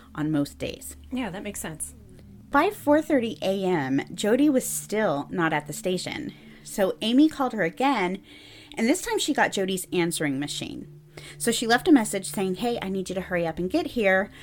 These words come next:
Speaker 1: but she assumed that Jody was probably already on her way. Remember, Jody's apartment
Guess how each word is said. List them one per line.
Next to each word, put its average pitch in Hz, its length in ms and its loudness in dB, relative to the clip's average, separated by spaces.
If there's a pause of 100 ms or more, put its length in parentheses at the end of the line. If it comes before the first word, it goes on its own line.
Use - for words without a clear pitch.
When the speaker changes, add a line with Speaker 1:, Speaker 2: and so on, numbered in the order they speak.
(140)
Speaker 1:
but - 140 -2
she 269 220 0
assumed 294 480 6
that 180 160 -6
Jody 185 280 -2
was 170 140 -6
probably 160 480 -4
already 147 340 0
on 147 220 -2
her 139 180 -4
way. 135 460 -8 (880)
Remember, 247 460 6
Jody's 202 340 0
apartment 262 520 0